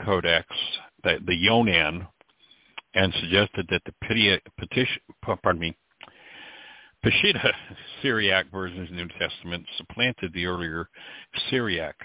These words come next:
Aramaic version, and in much the same way that Jerome's Latin Vulgate gained over the Old Latin translations, Metzger had come to the conclusion that the Peshitta was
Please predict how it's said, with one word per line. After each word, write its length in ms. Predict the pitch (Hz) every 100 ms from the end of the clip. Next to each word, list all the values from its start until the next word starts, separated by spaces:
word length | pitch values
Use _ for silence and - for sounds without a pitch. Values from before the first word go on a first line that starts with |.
| - _ _ _ -
Aramaic 420 | 98 90 95 104 85
version, 560 | 82 82 76 69 67 - _ - _ -
and 400 | 85 82 80 78 - - - - - - - - _ - - _ _ - - _ _ _ _ _
in 180 | 104 98
much 180 | 98 107 -
the 80 | -
same 240 | 107 92 87
way 240 | 90 90
that 240 | 85 90
Jerome's 460 | - - 92 92 90
Latin 300 | 92 92 80
Vulgate 540 | 92 101 104 90 82 - 80
gained 360 | 95 92 87 82
over 280 | 92 90 87
the 180 | 80 -
Old 280 | 95 101
Latin 320 | 90 82 90 -
translations, 720 | 80 82 - 80 - - - - - - - - - -
Metzger 440 | 101 110 - - 98
had 140 | 87
come 360 | - 120 120 120 -
to 80 | 113
the 140 | 95 - -
conclusion 720 | 92 - 135 175 170 - 98
that 120 | 92
the 80 | -
Peshitta 560 | 85 87 - 135 113 95 - - -
was 120 | -